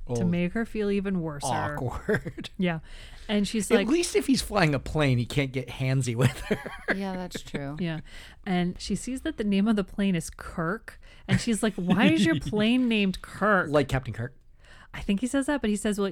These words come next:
Speaker 1: uh, when I bought it, it was named Kira, and that way I only had to paint over one letter." <laughs>
Speaker 3: It's like Wino forever.
Speaker 1: Yeah, exactly. So they're flying into wherever the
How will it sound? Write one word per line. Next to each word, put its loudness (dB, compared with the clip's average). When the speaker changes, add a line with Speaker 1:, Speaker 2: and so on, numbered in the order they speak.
Speaker 1:
uh, -4
when 0
I 2
bought 0
it, 2
it 2
was 2
named 0
Kira, 0
and -2
that -2
way 0
I 2
only 2
had 0
to -6
paint 0
over -4
one -6
letter." -4
<laughs> -6
Speaker 3:
It's -10
like -8
Wino -6
forever. -8
Speaker 1:
Yeah, 0
exactly. -2
So 0
they're -2
flying -4
into -4
wherever -4
the -6